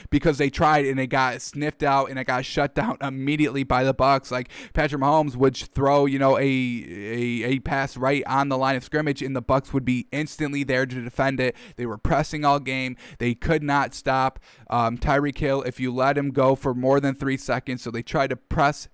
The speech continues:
Patrick Mahomes, blitz him, get him off balance, two and a half seconds, either bring him down or force the ball out so Tyreek Hill cannot catch the ball, and tha-, that's exactly what they did. So they all rallied up,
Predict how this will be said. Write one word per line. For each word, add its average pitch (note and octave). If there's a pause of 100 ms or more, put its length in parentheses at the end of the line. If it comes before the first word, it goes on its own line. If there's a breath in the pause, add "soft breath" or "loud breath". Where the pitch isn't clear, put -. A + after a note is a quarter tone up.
(160)
Patrick D3
Mahomes, C3 (140)
blitz D3+
him, C3+ (240 loud breath)
get C#3
him D3+
off D3
balance, C3+
two D3
and D3
a D#3+
half D#3+
seconds, C#3+
either C3
bring C3
him C#3+
down C3+
or A#2+
force C3+
the C3+
ball B2+
out C3
so A#2
Tyreek B2+
Hill B2+
cannot A#2+
catch -
the A#2+
ball, B2 (240 loud breath)
and C3
tha-, A2+
that's A#2+
exactly B2
what A#2+
they C3
did. A#2+
So A#2
they A#2
all A2+
rallied B2+
up, B2+